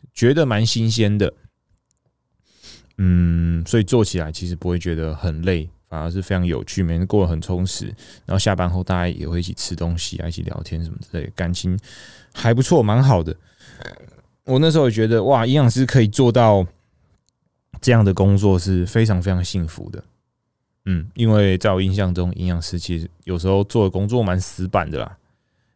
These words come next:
就在医院里面啊，或者是说你去当，诶，一些药厂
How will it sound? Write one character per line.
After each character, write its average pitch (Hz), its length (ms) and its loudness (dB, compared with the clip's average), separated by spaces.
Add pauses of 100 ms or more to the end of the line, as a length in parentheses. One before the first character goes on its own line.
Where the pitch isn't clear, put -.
就 92 300 2
在 101 160 2
医 95 140 -2
院 98 220 2
里 78 120 -6
面 87 240 -2
啊， 76 160 -8
或 90 180 -4
者 87 60 -4
是 85 160 -8
说 82 320 -6
你 85 100 -4
去 85 160 -10
当， 82 460 -6 (580)
诶， 90 120 -2
一 90 40 0
些 92 140 -2
药 92 180 2
厂 - 240 -8